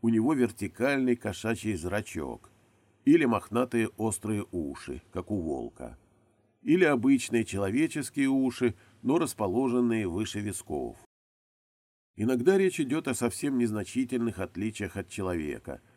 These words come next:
скорее даже странностях, типа пронзительно жёлтых глаз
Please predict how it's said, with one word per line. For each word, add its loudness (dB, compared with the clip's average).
скорее 2
даже -2
странностях, -4
типа 0
пронзительно -4
жёлтых -6
глаз -2